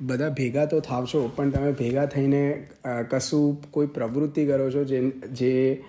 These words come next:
I think બીજા બધા તહેવારોમાં તમે, આપણે જેમ કે દિવાળી છે, એમાં બધા તો આપણે ભેગા થતા જ હોઈએ છીએ ઘરમાં, અ, as a family, અ, ફ્રેન્ડ્સ ને ફેમિલી સાથે. પણ ઉત્તરાયણ એક એવો તહેવાર છે કે જેમાં તમે at least ભેગા તો થાવ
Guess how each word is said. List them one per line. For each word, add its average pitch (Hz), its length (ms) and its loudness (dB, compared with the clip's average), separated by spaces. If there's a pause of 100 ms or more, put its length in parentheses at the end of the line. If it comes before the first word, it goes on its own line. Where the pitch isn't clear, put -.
(300)
I 120 100 -4
think 151 240 0
બીજા 135 260 0
બધા 143 200 0
તહેવારોમાં 139 580 -2
તમે, 139 260 2
આપણે 131 260 0
જેમ 131 180 2
કે 131 100 0
દિવાળી 127 440 0
છે, 117 140 -2
એમાં 127 220 0
બધા 131 200 0
તો 131 120 -2
આપણે 127 180 0
ભેગા 117 280 0
થતા 117 300 -4
જ 120 60 -2
હોઈએ 110 240 0
છીએ 117 100 -2
ઘરમાં, 117 380 -4 (420)
અ, 120 680 -6
as 117 40 -2
a 123 100 -2 (100)
family, 117 520 -2
અ, 117 200 -6
ફ્રેન્ડ્સ 117 460 -4
ને 113 140 -4
ફેમિલી 110 360 -6
સાથે. 110 320 -4 (380)
પણ 127 120 -2
ઉત્તરાયણ 156 600 0
એક 147 180 0
એવો 143 240 2
તહેવાર 135 360 0
છે 135 160 -2
કે 131 120 0
જેમાં 127 300 -2
તમે 135 260 -2
at 120 160 -6
least 143 220 2
ભેગા 120 280 -2
તો 135 140 0
થાવ 131 200 -6